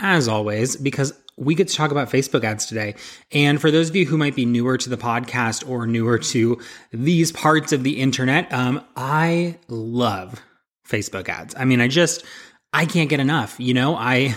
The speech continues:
<laughs> love to, uh, pay Zucks and Meta money because I really find that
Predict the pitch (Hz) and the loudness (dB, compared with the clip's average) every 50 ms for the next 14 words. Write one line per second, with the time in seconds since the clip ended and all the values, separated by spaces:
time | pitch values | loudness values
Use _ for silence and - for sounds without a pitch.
0 | - - 147 131 107 139 123 127 127 139 156 156 160 - - - - - - _ | -2 0 0 2 2 0 0 0 0 0 0 -2 -4 -8 -14 -20 -20 -20 -12 _
1 | - - 147 135 131 131 127 123 120 120 117 120 127 120 - - - 139 135 131 | -2 0 2 4 4 4 4 4 2 2 2 0 -4 -6 -10 -8 -2 2 2 4
2 | 139 135 127 120 135 143 151 - - - - 131 123 123 123 120 131 143 147 139 | 4 2 2 2 0 0 0 -2 -4 -2 0 2 2 2 2 2 2 2 2 2
3 | 127 127 123 131 147 175 185 156 135 - - 156 147 147 147 139 - - - - | 2 2 2 2 2 0 0 -2 -4 -4 -2 2 2 2 2 0 -4 -10 -18 -20
4 | - _ _ - _ - 131 151 170 160 190 214 277 269 - - 165 151 147 143 | -20 _ _ -20 _ -2 0 2 4 4 4 4 4 2 2 2 2 2 2 2
5 | 139 139 135 127 123 120 120 117 123 131 - - | 2 0 0 0 0 0 2 2 0 -2 -4 -10